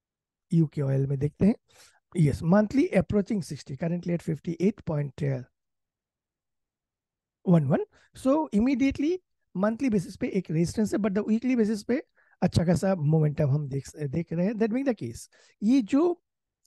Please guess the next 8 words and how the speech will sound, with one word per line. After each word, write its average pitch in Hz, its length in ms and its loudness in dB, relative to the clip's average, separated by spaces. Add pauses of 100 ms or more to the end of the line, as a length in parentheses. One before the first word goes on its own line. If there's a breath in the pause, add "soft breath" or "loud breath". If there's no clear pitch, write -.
(360)
ब्रेकआउट 226 500 2
किया - 360 -10 (600)
आपका 151 520 2
एटीन 160 540 2 (480)
नाइन 160 500 4
से 160 460 0
आपका 147 280 -4
एट 147 180 -4